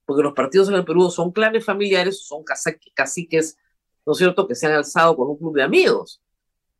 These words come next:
Esto es una revolución, tener las paso para el Perú. Y una revolución que nos permite hacer un cambio real para no tener el Congreso que tenemos. Y eso es lo que quieren evitar.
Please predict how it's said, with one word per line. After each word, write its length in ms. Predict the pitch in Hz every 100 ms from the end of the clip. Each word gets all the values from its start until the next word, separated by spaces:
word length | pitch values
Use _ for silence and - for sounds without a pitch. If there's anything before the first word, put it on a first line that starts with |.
| _ _ _ -
Esto 180 | 277 294
es 60 |
una 200 | 269 302
revolución, 840 | 269 202 156 135 139 - 311 359 185
tener 220 | 123 131
las 180 | 127 -
paso 300 | 110 110 98
para 160 | - 87
el 80 | -
Perú. 260 | - - _ _ _ _ _ _ _ _ -
Y 40 | 202
una 140 | 285
revolución 500 | 285 185 139 170 226
que 100 | 262
nos 160 | 208 -
permite 440 | 123 139 202 202
hacer 180 | 190 196
un 120 | 196
cambio 360 | 208 208 208 -
real 720 | 208 247 240 - 214 240 233
para 180 | 156 143
no 160 | 196
tener 220 | 190 202
el 100 | 226
Congreso 420 | 214 165 220 247 226
que 100 | 196
tenemos. 760 | 131 175 214 - - - - _ _ _ _ -
Y 240 | 185 196 -
eso 420 | 277 269 262 226
es 180 | 214 208
lo 180 | 202
que 160 | 156 139
quieren 300 | 180 185 180
evitar. 580 | 151 139 139 190 107